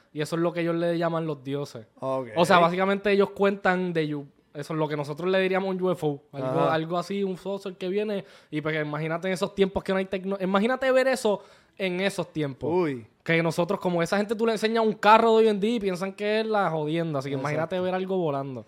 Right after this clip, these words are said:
Speaker 1: No sé.
Speaker 2: Ok, pues, anyway, dice: están apretando puñetas, eso es duro.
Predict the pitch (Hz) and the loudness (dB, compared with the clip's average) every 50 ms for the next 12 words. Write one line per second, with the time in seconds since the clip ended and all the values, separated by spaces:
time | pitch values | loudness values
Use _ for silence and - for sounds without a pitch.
0 | _ _ _ _ _ _ _ _ - 147 135 127 117 - _ _ _ - 143 151 | _ _ _ _ _ _ _ _ -18 -16 -16 -16 -16 -18 _ _ _ -4 -4 -2
1 | 131 120 104 95 92 _ _ 143 147 156 151 151 151 151 151 175 190 185 202 185 | -2 -4 -8 -12 -14 _ _ 2 4 4 4 4 4 2 2 2 2 2 2 2
2 | 165 151 147 143 143 143 143 139 170 190 - 185 160 160 143 - - 160 165 180 | 2 2 2 2 2 0 -2 -2 -4 -2 0 0 0 -2 -2 -2 0 2 2 4
3 | 180 202 196 196 208 214 208 208 175 175 160 160 185 196 202 190 - - 202 185 | 4 4 4 4 4 4 4 4 2 2 2 2 4 4 4 4 4 4 4 4
4 | 165 160 180 214 226 226 208 185 - - _ _ _ _ - 135 165 202 220 220 | 6 6 6 6 6 6 2 0 -4 -12 _ _ _ _ -6 -2 2 2 4 4
5 | 190 185 180 175 | 4 4 2 2